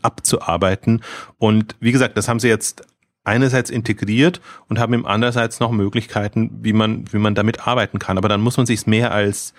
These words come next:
als, finde ich, Thermomix Welt vorstellen. Also das ist jetzt sicherlich nicht für den Ersten, der da,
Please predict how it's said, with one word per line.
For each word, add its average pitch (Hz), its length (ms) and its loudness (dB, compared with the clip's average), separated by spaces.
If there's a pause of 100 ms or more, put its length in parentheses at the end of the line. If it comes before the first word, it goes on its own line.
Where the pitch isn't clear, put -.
(480)
als, - 720 -2
finde 113 300 0
ich, - 200 -8 (100)
Thermomix 117 540 0
Welt 117 300 2
vorstellen. 85 800 -4
Also 98 180 -4
das 107 120 -4
ist - 40 -8
jetzt 117 160 0
sicherlich 110 300 2
nicht 117 160 0
für - 120 -2
den 101 140 0
Ersten, 110 400 -2
der 101 140 2
da, 95 200 0